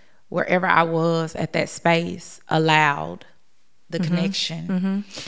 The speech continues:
Speaker 1: And so I've overlooked a lot of stuff in my life,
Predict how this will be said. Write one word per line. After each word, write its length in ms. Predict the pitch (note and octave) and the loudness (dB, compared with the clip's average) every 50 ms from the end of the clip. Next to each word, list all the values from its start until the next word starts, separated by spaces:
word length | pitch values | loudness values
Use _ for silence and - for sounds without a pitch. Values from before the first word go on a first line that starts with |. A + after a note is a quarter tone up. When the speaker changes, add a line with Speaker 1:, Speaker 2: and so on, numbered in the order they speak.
| - - - | -6 0 2
Speaker 1:
And 120 | F3 E3+ | 2 4
so 140 | - F#3 E3+ | 6 4 6
I've 220 | - F3+ E3+ E3+ - | 8 6 6 6 6
overlooked 640 | - E3 F3 E3+ F3 E3+ E3 E3 F3 F#3 - - - - | 4 4 4 4 0 -2 -2 -4 -4 -4 -6 -4 -2 -2
a 60 | F3 | -2
lot 280 | E3 E3 E3 D#3+ E3 E3 | 0 0 0 0 0 -2
of 80 | D#3+ - | -4 -8
stuff 540 | - - - E3+ E3 F3+ - - - - - - | -10 -10 -8 -8 -8 -8 -10 -12 -16 -18 -8 -6
in 100 | D#3+ E3 E3+ | -4 -4 -2
my 100 | D#3 D#3 | -2 -4
life, 640 | D3+ D3 D3+ - E3 E3+ F3 F#3 - - - - | -2 -2 -4 -4 -4 -6 -8 -8 -12 -14 -18 -20